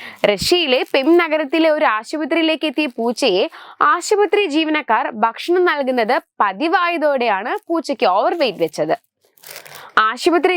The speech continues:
ജീവനക്കാർ ജോലി സമ്മർദ്ദം കുറയാൻ പൂച്ചയ്ക്ക് ഭക്ഷണം നൽകുന്നത് പതിവായിരുന്നു. പൂച്ചയ്ക്ക് നേരെ നിൽക്കാൻ പോലും സാധിക്കാത്ത സ്ഥിതി വന്നതോടെയാണ് ആശുപത്രി അധികൃതർ പൂച്ചയെ പുനരധിവസിപ്പിക്കാൻ സഹായം തേടിയത്. സ്ഥിരമായി ഭക്ഷണം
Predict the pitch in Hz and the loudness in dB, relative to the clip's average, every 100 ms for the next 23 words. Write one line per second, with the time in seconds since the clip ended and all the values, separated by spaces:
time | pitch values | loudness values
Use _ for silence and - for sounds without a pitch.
0 | 285 311 302 302 247 285 311 247 240 285 | 2 2 0 2 0 2 0 2 2 0
1 | 311 330 311 302 320 294 277 285 240 240 | 0 0 2 2 0 0 0 -2 -4 -4
2 | 254 262 220 185 302 311 294 285 285 262 | -2 0 0 0 -2 0 0 0 -2 0
3 | 170 170 208 254 262 277 320 - - - | 0 0 0 0 -2 -2 -2 -4 -12 0
4 | 370 403 - 480 466 427 392 370 294 294 | 2 4 2 0 2 2 2 0 0 0
5 | 294 403 403 339 330 311 320 302 262 262 | 0 0 2 2 2 2 0 0 0 -2
6 | 277 254 269 - 269 349 294 269 262 269 | -2 0 -2 -2 -2 0 0 0 0 0
7 | 262 233 165 202 370 - - - 285 330 | 0 -2 -2 -6 -6 -12 -6 0 0 0
8 | 349 370 392 381 294 254 226 202 269 - | -2 -2 0 0 0 -2 -2 0 -2 -4
9 | 247 247 262 330 - 339 381 392 370 - | -4 -2 -2 -4 0 0 2 2 -2 -4
10 | 226 226 226 202 285 330 277 269 240 185 | -4 -2 -2 -2 -2 -4 -2 -2 -2 -4
11 | 175 165 156 156 - _ _ _ - - | -2 -2 -2 -4 -6 _ _ _ -20 -20
12 | - - - 220 254 294 320 330 285 - | -20 -2 2 2 2 2 2 0 -2 0
13 | 320 | 0